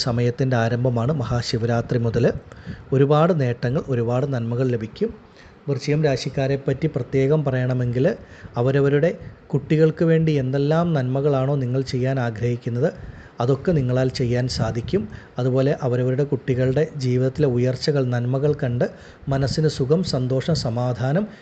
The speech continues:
ഈ ഒരു ശിവരാത്രി നാൾ മുതൽ അനുഭവത്തിൽ വരും. അതുപോലെ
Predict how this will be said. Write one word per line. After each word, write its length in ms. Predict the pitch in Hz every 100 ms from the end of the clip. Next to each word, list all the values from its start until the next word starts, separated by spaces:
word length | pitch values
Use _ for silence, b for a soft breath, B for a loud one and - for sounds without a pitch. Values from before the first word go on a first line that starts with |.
| B
ഈ 120 | 143
ഒരു 80 | 131
ശിവരാത്രി 520 | - 120 127 127 131
നാൾ 200 | 123 123
മുതൽ 240 | 123 123 -
അനുഭവത്തിൽ 500 | 131 117 117 135 139
വരും. 240 | 117 117 220 - B B -
അതുപോലെ 380 | 131 131 139 165